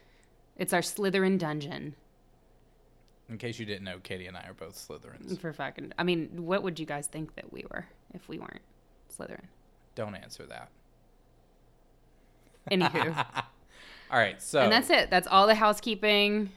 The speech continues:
Speaker 1: I mean, obviously, we're on Instagram and Twitter. Search The Haunted Heart on Twitter. Search The Haunted Heart Podcast on Instagram. Hang out with us there, too, but that's it.
Speaker 2: Yeah.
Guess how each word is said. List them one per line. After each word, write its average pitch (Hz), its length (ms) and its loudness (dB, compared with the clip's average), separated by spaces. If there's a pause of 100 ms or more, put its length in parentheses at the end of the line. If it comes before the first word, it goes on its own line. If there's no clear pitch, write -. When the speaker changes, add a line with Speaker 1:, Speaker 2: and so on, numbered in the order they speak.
(120)
Speaker 1:
I 185 40 2
mean, 180 140 6
obviously, 180 380 2
we're 170 80 2
on 170 140 4
Instagram 165 400 -2
and 160 80 -4
Twitter. 160 440 0 (160)
Search - 380 -4
The 165 80 -2
Haunted 160 220 -2
Heart 160 260 0 (240)
on 160 140 -4
Twitter. 151 420 -6 (240)
Search 151 300 -8
The 160 60 -10
Haunted 151 220 -6
Heart 147 160 -4
Podcast 147 380 -6
on 151 100 -4
Instagram. 147 520 -8 (160)
Hang 156 180 -10
out 156 80 -8
with 156 100 -10
us 151 120 -10
there, 143 180 -10
too, 131 280 -14
but 127 180 -16 (1800)
that's - 180 -12
it. - 140 -14 (280)
Speaker 2:
Yeah. - 140 -14